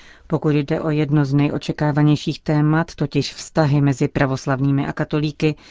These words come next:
František a Kiril zdůrazňují společné poslání obou církví, které zakládá vzájemnou úctu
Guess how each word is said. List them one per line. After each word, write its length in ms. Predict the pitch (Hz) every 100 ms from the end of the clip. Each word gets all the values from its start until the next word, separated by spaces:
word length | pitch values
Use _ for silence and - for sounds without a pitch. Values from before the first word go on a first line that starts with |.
| - -
František 640 | - 165 - 175 185 175
a 100 | 175
Kiril 400 | - 165 165 156
zdůrazňují 680 | 143 147 156 147 143 156 156
společné 680 | - - 156 160 - 180 165
poslání 600 | 156 139 151 143 147 151
obou 240 | 143 156
církví, 640 | 147 165 175 - 160 151 139 - -
které 320 | - - 185 180
zakládá 540 | 170 165 165 156 156
vzájemnou 520 | 135 151 143 143 131
úctu 580 | - 160 - - 170 175